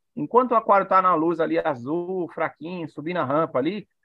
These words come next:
quase não tem fotossíntese. Você vê isso pela curva do P H. Quando eu tinha um Apex aqui, eu monitorava isso, assim como o Paulinho falou, e eu percebo que durante essa subida,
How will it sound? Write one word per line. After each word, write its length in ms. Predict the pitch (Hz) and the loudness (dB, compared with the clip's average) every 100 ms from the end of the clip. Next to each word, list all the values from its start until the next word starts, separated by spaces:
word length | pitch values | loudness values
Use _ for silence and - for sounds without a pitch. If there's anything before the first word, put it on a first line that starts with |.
| _ | _
quase 280 | - 220 233 | 0 0 2
não 140 | 233 | -4
tem 180 | 226 220 | -2 -4
fotossíntese. 640 | 220 233 233 - 202 - 156 | -2 -4 -4 -4 -8 -6 -6
Você 280 | 165 208 | 0 0
vê 140 | 190 226 | 2 2
isso 160 | 214 - | 0 0
pela 200 | 170 156 | 0 0
curva 320 | - 160 147 | 0 -2 -2
do 80 | 135 | -4
P 120 | 151 | -2
H. 340 | 135 123 107 _ _ - | 0 0 -4 _ _ -20
Quando 160 | - 143 | -12 -8
eu 80 | 156 | -8
tinha 180 | 175 165 | -6 -4
um 60 | |
Apex 380 | 156 - 151 156 | -2 0 0 -2
aqui, 180 | 151 170 | -6 -4
eu 60 | |
monitorava 680 | 175 180 180 175 160 147 143 | -4 -6 -2 2 2 2 0
isso, 180 | 151 156 | -2 -4
assim 200 | 135 160 | -10 -8
como 180 | 160 151 | -8 -4
o 40 | |
Paulinho 320 | 151 131 131 127 | -2 0 -2 -2
falou, 400 | 160 175 220 226 _ _ _ | 0 0 -2 -4 _ _ _
e 100 | 180 | -6
eu 100 | 208 | -6
percebo 400 | 208 220 220 220 | -2 -4 -4 -6
que 100 | 233 | -6
durante 380 | 226 220 214 220 214 _ _ | -6 -2 -2 -4 -10 _ _
essa 220 | - 208 | -8 -8
subida, 580 | - 196 170 220 202 | -6 -8 -4 0 0